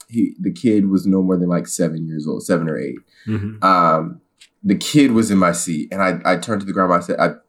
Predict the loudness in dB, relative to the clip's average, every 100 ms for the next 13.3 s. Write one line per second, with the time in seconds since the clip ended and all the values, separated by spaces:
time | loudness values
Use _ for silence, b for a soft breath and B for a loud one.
0 | _ 0 2 2 0 -2 0 2 2 2
1 | 2 -2 -2 -2 -4 b b b 0 2
2 | 2 0 0 0 0 2 2 4 2 0
3 | -4 -14 _ _ 0 4 6 6 4 0
4 | -8 _ -6 -2 -2 0 -2 0 -2 0
5 | 0 -2 -6 -8 -8 -8 -12 -18 _ _
6 | _ _ _ _ _ -20 -16 -8 -2 -2
7 | -2 -4 -2 2 2 4 2 0 -2 -2
8 | 0 2 2 0 B B -4 0 2 2
9 | 0 0 -2 0 0 2 0 -6 _ _
10 | _ -2 2 2 0 -4 -8 -10 -16 -18
11 | -4 -2 -2 -2 0 4 2 2 0 0
12 | -4 0 2 2 0 0 0 -2 -6 2
13 | 2 2